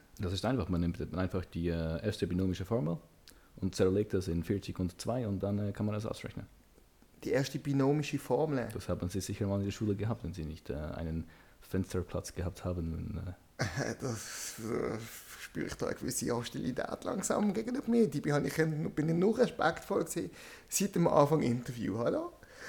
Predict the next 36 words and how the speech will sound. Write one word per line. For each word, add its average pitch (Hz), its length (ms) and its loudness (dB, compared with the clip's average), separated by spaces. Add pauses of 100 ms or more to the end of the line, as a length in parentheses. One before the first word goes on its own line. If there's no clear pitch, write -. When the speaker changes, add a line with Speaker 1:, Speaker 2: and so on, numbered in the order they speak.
(120)
Speaker 2:
Nein, 165 320 8
aber 147 200 10
ich 139 60 6
meine, 123 240 4
erste 143 260 4
binomische 131 400 2
Formel. 120 280 2
Aha, 147 240 10
dann 131 100 6
gibt's 120 200 2
eine 117 100 6
Formel, 156 540 10 (300)
wo - 160 6
einfach 127 220 8
das 127 140 4
Resultat 117 500 6
genau 123 400 8
das 113 220 6
ist, 117 180 2
was 117 100 0
Sie 120 60 4
jetzt 107 120 2
gerade 107 140 0
gesagt 135 360 6
haben. 127 220 6
Und 117 180 4
jetzt 113 140 4
habe 110 100 4
ich 107 60 -2
zufällig 123 640 2
genau 107 720 6 (240)
die 113 180 -2
Rechnung - 540 -2 (1700)
zweiundvierzig 120 520 2
hoch - 160 -2
zwei. 101 400 -2